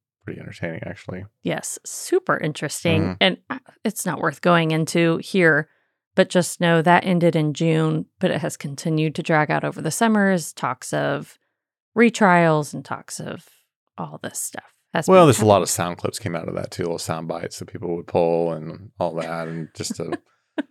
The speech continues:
Speaker 1: convenient, you know, convenient cuts that make certain people look bad. You
Speaker 2: Yes.
Speaker 1: know, it's, it's pretty fascinating.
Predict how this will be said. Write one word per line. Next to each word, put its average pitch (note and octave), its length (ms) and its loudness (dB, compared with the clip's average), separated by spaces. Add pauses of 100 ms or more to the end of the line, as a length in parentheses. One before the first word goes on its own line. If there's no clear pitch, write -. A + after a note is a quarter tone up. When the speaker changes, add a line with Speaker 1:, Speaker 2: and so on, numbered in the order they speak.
(220)
Speaker 1:
convenient, F#2 360 -2
you F#2+ 120 0
know, E2+ 120 0 (100)
convenient F#2+ 440 0
cuts - 320 4
that F#2+ 100 2
make F2+ 180 0
certain G2 200 0
people F#2+ 260 -2
look F#2+ 160 0
bad. F#2 440 4
You E2+ 60 2
Speaker 2:
Yes. F2 100 -2
Speaker 1:
know, E2+ 260 -8
it's, - 280 -14
it's F#2+ 180 -10
pretty F2 220 -10
fascinating. F2+ 580 -10